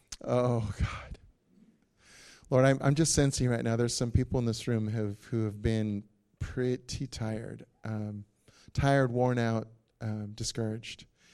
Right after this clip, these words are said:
But so much of it has been that incessant, you know, n-, not living the way they want, not, not feeling like they're not measuring up, feeling like they're a disappointment to you and to others. And God, I'm asking right now that you would lift,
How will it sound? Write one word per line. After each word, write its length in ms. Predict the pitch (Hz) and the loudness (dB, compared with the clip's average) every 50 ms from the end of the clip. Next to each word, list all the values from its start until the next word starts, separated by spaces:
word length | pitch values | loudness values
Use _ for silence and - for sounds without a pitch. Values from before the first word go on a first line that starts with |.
| - - - - - _ - - _ _ _ _ _ | -20 -20 -20 -20 -20 _ -20 -20 _ _ _ _ _
But 180 | - 123 127 - | -2 -2 0 0
so 220 | - - 143 139 | 2 2 4 4
much 220 | 139 143 135 - - | 6 4 4 4 4
of 100 | 131 120 | 4 6
it 80 | 120 | 6
has 240 | - 120 117 110 107 | 6 4 4 2 0
been 300 | 110 123 123 123 120 117 | -2 -2 0 0 0 0
that 240 | 110 113 110 110 - | 0 0 0 0 -2
incessant, 880 | - 123 110 - - - 123 117 - - - 123 113 101 - - - - - _ _ _ _ _ | -4 -4 -4 -2 0 0 0 2 2 0 -2 -4 -6 -6 -8 -10 -12 -12 -14 _ _ _ _ _
you 140 | 127 120 117 | 0 2 2
know, 340 | 113 110 104 104 110 120 - _ _ _ _ | 2 2 0 -2 -4 -6 -12 _ _ _ _
n-, 360 | 151 127 127 - - - 143 - - - _ _ | -8 -8 -8 -8 -10 -12 -12 -12 -12 -16 _ _
not 280 | 127 123 123 123 - - | 4 4 4 4 4 0
living 480 | 127 120 127 131 123 135 131 131 123 | 0 0 0 0 -2 -4 -6 -8 -8
the 80 | 123 120 | -6 -4
way 140 | 117 113 110 | -2 -2 0
they 180 | 107 107 104 | 0 0 0
want, 340 | 101 98 98 98 101 107 113 | 0 -2 -4 -6 -6 -6 -4
not, 480 | 113 113 117 120 117 - - - - - - _ - - - - - - - - - - _ _ _ _ | -2 0 0 0 0 -2 -4 -8 -8 -8 -10 _ -20 -20 -20 -20 -20 -20 -20 -20 -20 -20 _ _ _ _
not 320 | 127 120 117 117 - - | 2 2 2 2 0 -4
feeling 300 | - - 151 139 135 135 | 0 2 4 6 6 6
like 160 | 135 127 120 - | 6 4 4 2
they're 100 | 120 113 | 2 2
not 160 | 113 113 110 | 2 2 2
measuring 460 | 120 113 110 107 110 113 107 107 107 | 0 -2 -2 -2 -4 -6 -6 -6 -8
up, 160 | 104 101 - | -10 -10 -10
feeling 260 | - 131 123 123 120 | -10 -8 -6 -6 -6
like 160 | 117 113 110 - | -6 -6 -6 -4
they're 220 | 117 110 107 104 | -2 -2 0 -2
a 60 | 104 | -2
disappointment 680 | 101 104 101 - - - - 117 113 101 104 104 98 - | -2 -4 -4 -4 -6 -6 -4 -4 -4 -4 -4 -8 -8 -8
to 100 | - 117 | -6 -4
you 260 | 110 107 107 110 110 | -2 0 0 0 0
and 100 | 104 104 | -2 -4
to 80 | 113 - | -6 -8
others. 460 | 98 110 107 104 101 107 107 - - | -10 -10 -10 -10 -10 -12 -12 -8 -8
And 200 | 113 113 113 107 - - - - - - - - - _ - | -6 -6 -6 -8 -10 -14 -20 -20 -20 -20 -20 -20 -20 _ 2
God, 180 | 135 135 135 | 4 6 6
I'm 140 | 156 165 170 | 8 8 6
asking 340 | 165 160 - - - 139 123 | 6 6 4 2 0 0 2
right 180 | 123 120 117 | 2 0 0
now 160 | - 117 110 110 | 0 -2 -2 -2
that 200 | 110 110 - - | -4 -6 -6 -2
you 60 | 135 | -2
would 100 | 127 117 | 0 0
lift, 540 | 110 117 120 135 151 160 151 - - - | 2 2 2 4 2 2 0 -2 -6 -12